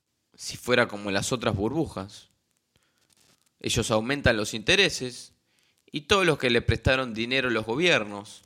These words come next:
perdieron todo. Como la gente que tenía acciones en el dos mil, o propiedades en el dos mil ocho. Pero esta no es una burbuja cualquiera. Esta es la última.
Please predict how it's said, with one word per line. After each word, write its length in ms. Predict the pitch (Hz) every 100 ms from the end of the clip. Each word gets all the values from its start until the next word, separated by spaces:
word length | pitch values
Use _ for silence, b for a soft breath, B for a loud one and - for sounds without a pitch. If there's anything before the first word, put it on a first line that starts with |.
| _ _ _
perdieron 480 | 113 110 110 98 92
todo. 440 | 107 101 95 - _ _ _ _ _ _ _ _ _ _ _ -
Como 200 | 131 139
la 100 | 139
gente 280 | 170 147
que 100 | 120
tenía 240 | 110 117 120
acciones 440 | - 131 120 117
en 100 | 107
el 120 | 104
dos 140 | 107 143
mil, 400 | 190 156 151 - _ _ _ -
o 120 | 107
propiedades 640 | 113 101 101 101 110 107
en 100 | 104
el 80 | 104
dos 100 | 98
mil 160 | 98 104
ocho. 260 | 107 - - _ _ _ _ _ _ _ _ _ _ _ _ _ _ _ _ _ _
Pero 160 | - 147
esta 220 | 208 156
no 80 | 170
es 120 | 180
una 140 | 117 101
burbuja 400 | 101 95 107 90
cualquiera. 560 | 95 - 95 92 98 _ _ _ _ _ _ _ - -
Esta 180 | - 165
es 60 |
la 120 | 123
última. 540 | 101 139 131 95 80